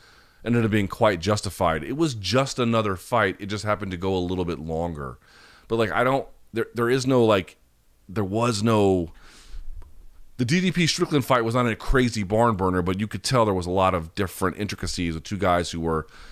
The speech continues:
ready to go for twenty-five minutes. And again, it was nip and tuck. This was just, uh, a good fighter beat, uh, a fighter who does have some talent,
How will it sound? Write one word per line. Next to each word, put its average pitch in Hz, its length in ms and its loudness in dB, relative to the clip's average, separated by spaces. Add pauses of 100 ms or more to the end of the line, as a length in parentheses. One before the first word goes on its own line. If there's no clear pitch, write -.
(180)
ready 104 240 4
to 92 80 0
go 98 180 4
for 82 140 -4
twenty-five 90 560 0
minutes. 98 300 0
And 85 120 -2
again, 85 260 -2
it 80 40 -4
was 76 120 -8
nip 95 280 -4
and 78 120 -8
tuck. 107 300 0 (460)
This - 180 -2
was 123 140 2
just, 110 480 2 (800)
uh, 92 240 0
a 107 100 -2
good 117 220 2
fighter 110 360 4
beat, 104 320 -2 (160)
uh, 95 300 2
a 92 40 -2
fighter 113 280 4
who 117 160 2
does 180 280 4
have 156 200 2
some 127 260 2
talent, 143 480 0